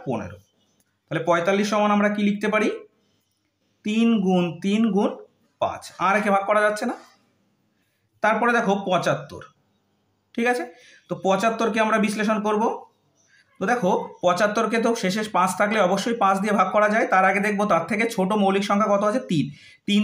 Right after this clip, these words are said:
দিয়ে যাচ্ছে কিনা দেখে নিই। তিন দিয়ে ভাগ করার একটা নিয়ম বলেছিলাম কি, যে সংখ্যা দুটো থাকে সেই সংখ্যা দুটোকে যোগ করে যোগফলকে যদি তিন দিয়ে ভাগ করা যায় তাহলে সংখ্যাটি ভাগ করা যাচ্ছে। দেখো সাত আর পাঁচ যোগ করলে কত হচ্ছে? বারো। বারোকে কিন্তু তিন দিয়ে ভাগ করা যায়, তাহলে এই সংখ্যাটাকেও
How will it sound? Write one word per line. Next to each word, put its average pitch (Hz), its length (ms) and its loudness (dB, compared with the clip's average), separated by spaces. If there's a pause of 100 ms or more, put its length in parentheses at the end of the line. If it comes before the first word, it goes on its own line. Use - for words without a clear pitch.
দিয়ে 220 180 2
যাচ্ছে 202 280 2
কিনা 214 200 0
দেখে 214 180 0
নিই। 302 100 0 (640)
তিন 202 180 4
দিয়ে 208 180 4
ভাগ 190 140 2
করার 214 220 4
একটা 214 180 -2
নিয়ম 208 260 2
বলেছিলাম 220 380 -2
কি, 156 60 -4 (100)
যে 165 60 -2 (100)
সংখ্যা 165 280 -2
দুটো 208 220 -2
থাকে 208 220 -4
সেই 202 160 -4
সংখ্যা 170 260 0
দুটোকে 196 260 -2 (120)
যোগ 185 120 0 (120)
করে 190 140 2 (120)
যোগফলকে 190 460 -2 (100)
যদি 220 160 -2 (400)
তিন 180 200 0
দিয়ে 196 180 2
ভাগ 170 180 2
করা 208 160 4
যায় 247 140 0
তাহলে 196 260 2
সংখ্যাটি 165 280 0 (120)
ভাগ 143 160 -4
করা 98 200 -8
যাচ্ছে। - 240 -20 (500)
দেখো 185 140 2 (100)
সাত 180 240 2
আর 208 120 2
পাঁচ 214 200 4
যোগ 208 140 -2
করলে 220 200 0
কত 196 140 2
হচ্ছে? 147 160 -2 (120)
বারো। 156 200 4 (440)
বারোকে 170 340 2
কিন্তু 202 280 0
তিন 190 180 0
দিয়ে 202 160 0
ভাগ 185 140 4
করা 208 180 4
যায়, 247 120 0
তাহলে 185 160 0 (140)
এই 214 60 0 (100)
সংখ্যাটাকেও 196 440 0